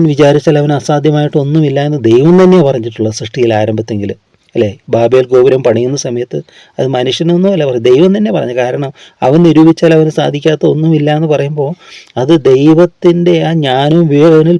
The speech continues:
പകർന്നിരിക്കുന്നത് കൊണ്ടാണ് ദൈവം അത് പറഞ്ഞിരിക്കുന്നത്. മറ്റുള്ള മൃഗങ്ങൾക്കൊന്നും അങ്ങനെയില്ലല്ലോ. മനുഷ്യനിൽ ഈ സവിശേഷ അനുഗ്രഹം ഉള്ളതുകൊണ്ട് ദൈവം അത് മുൻകൂട്ടി പറഞ്ഞേ. മനുഷ്യൻ നിരൂപിക്കുന്നവൻ എന്തെല്ലാം ചെയ്യുന്നു, മനുഷ്യൻ ചന്ദ്രനിൽ പോകുന്നു, ചൊവ്വയിൽ പോകുന്നു, അല്ലേ, ഏതെങ്കിലും ഇൻവെൻഷൻസ് ഇങ്ങനത്തെ മൃഗങ്ങൾ കണ്ടെത്തുന്നുണ്ടോ? എന്നിട്ട്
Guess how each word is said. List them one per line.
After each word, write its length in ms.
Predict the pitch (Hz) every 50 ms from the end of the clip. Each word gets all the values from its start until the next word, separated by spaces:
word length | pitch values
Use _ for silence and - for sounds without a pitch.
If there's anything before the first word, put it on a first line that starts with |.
| - -
പകർന്നിരിക്കുന്നത് 800 | - 120 123 139 160 156 180 185 180 175 175 - 190 185 190 185
കൊണ്ടാണ് 220 | 185 175 170 143 127
ദൈവം 140 | 135 131 127 123
അത് 80 | 123 117 120
പറഞ്ഞിരിക്കുന്നത്. 680 | 110 117 113 117 120 110 107 117 110 104 101 95 - - _ _ _ _ _ _ _ _ _ _ _ _ _ _ _ _ _ -
മറ്റുള്ള 320 | 127 120 - - 160 165
മൃഗങ്ങൾക്കൊന്നും 560 | 160 156 156 165 165 165 170 - - 165 160 156
അങ്ങനെയില്ലല്ലോ. 500 | 151 156 151 151 139 135 139 139 135 143 - -
മനുഷ്യനിൽ 580 | - 110 120 120 139 151 - - 180 185 190 190
ഈ 60 | 190 -
സവിശേഷ 460 | - 151 139 143 143 - 165 156 147 175
അനുഗ്രഹം 460 | 170 147 135 139 139 151 165 175 160
ഉള്ളതുകൊണ്ട് 640 | 151 135 139 151 175 175 190 190 196 196 185 185 170
ദൈവം 160 | 165 160 160
അത് 100 | 151 151
മുൻകൂട്ടി 400 | 147 139 135 131 147 139 - 143 139
പറഞ്ഞേ. 260 | 131 127 123 120 110 113 - - - - _ _ -
മനുഷ്യൻ 420 | 101 92 92 92 - - 131 131
നിരൂപിക്കുന്നവൻ 600 | 135 135 127 139 139 143 - 160 147 143 143 175 190 -
എന്തെല്ലാം 400 | 139 131 147 147 151 151 156 147
ചെയ്യുന്നു, 280 | - 151 147 143 143
മനുഷ്യൻ 220 | 143 135 131 139 139
ചന്ദ്രനിൽ 260 | 135 135 131 139 143 143 -
പോകുന്നു, 300 | 151 - - 151 156 156
ചൊവ്വയിൽ 340 | 151 135 - 139 139 156
പോകുന്നു, 460 | 139 - 175 156 160 147 131 151 156 - _ - - - - - - _ -
അല്ലേ, 280 | 156 147 139 127 110 110 - - _ _ _
ഏതെങ്കിലും 400 | - 139 143 151 165 165 165 170
ഇൻവെൻഷൻസ് 500 | 156 143 151 160 160 139 165 156 151 -
ഇങ്ങനത്തെ 280 | 156 139 143 143 - 151
മൃഗങ്ങൾ 340 | 139 131 135 139 143 147 147
കണ്ടെത്തുന്നുണ്ടോ? 640 | 135 135 123 123 127 123 - 135 117 110 104 101 110
എന്നിട്ട് 400 | 123 151 165 - - 185 180 185